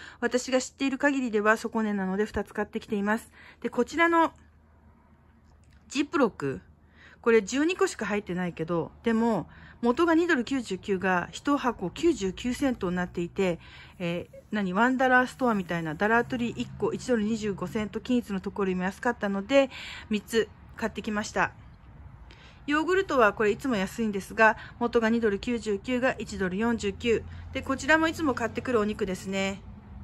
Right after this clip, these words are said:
これも、えー、元が九ドル九十九が四ドル九十九だったので買ってきています。で、このコーヒー、前回も買ってきたんですが、<laughs> 前回よりも安くなってた。三つで一ドル。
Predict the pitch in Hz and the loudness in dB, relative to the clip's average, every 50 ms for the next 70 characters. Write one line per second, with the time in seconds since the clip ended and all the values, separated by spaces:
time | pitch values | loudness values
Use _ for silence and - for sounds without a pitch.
0 | - - - - - - - - - - - 285 294 294 302 311 311 302 - 233 | -18 -18 -20 -20 -20 -20 -20 -20 -8 -2 2 2 2 2 2 2 0 0 0 0
1 | 220 214 208 202 196 196 196 202 202 214 - 277 294 254 208 208 - - 294 294 | 0 0 0 0 2 0 0 0 -2 -2 -4 -2 0 2 2 2 2 -2 -4 -2
2 | 240 220 202 202 - 254 254 240 - 202 202 196 - 247 233 214 233 226 - 247 | 0 -2 -2 -2 -4 -6 -8 -8 -6 -8 -8 -8 -6 -6 -2 0 0 0 0 0
3 | 233 220 220 202 185 190 180 - 262 247 208 208 196 - - 269 254 - - - | -2 -4 -4 -4 -4 -6 -6 -6 -6 -6 -4 -6 -6 -6 -6 -6 -6 -6 -6 -4
4 | 185 190 190 - - 190 190 190 185 240 208 - - 196 185 - - 220 202 - | -6 -6 -4 -4 -6 -8 -6 -4 -4 -4 -4 -4 -6 -8 -8 -8 -10 -12 -12 -8
5 | - 214 196 190 202 208 220 220 - - - - - - - - - - 226 - | -6 -4 -4 -4 -2 -4 -4 -4 -8 -12 -20 -20 -18 -18 -18 -12 -8 -6 -6 -2
6 | - 254 277 339 381 370 - 370 370 370 359 381 359 277 214 - 277 311 392 415 | 0 0 2 2 0 0 2 0 0 2 4 2 2 2 2 0 0 0 2 2
7 | - 359 294 226 208 226 190 190 - 226 226 - 233 214 190 180 180 - 185 233 | 4 4 4 2 2 -2 -2 -4 -4 -6 -6 -4 -4 -2 -2 -4 -4 -2 0 0
8 | 233 185 151 139 - - - - - - - - - 320 320 302 320 320 - - | 0 0 -2 -6 -12 -12 -10 -10 -10 -10 -8 -2 2 2 4 4 2 0 0 2
9 | 302 311 294 277 294 302 294 285 247 247 262 269 285 - - 254 254 240 240 233 | 2 4 4 4 4 4 4 4 4 6 4 4 4 2 2 2 4 4 4 4
10 | 226 180 165 - - - - - - 247 262 285 269 - - 311 330 311 277 240 | 4 4 2 2 -2 -6 -8 -4 2 4 4 4 4 2 -2 0 2 4 4 4
11 | 233 262 247 285 247 190 160 - | 2 2 4 6 6 6 6 2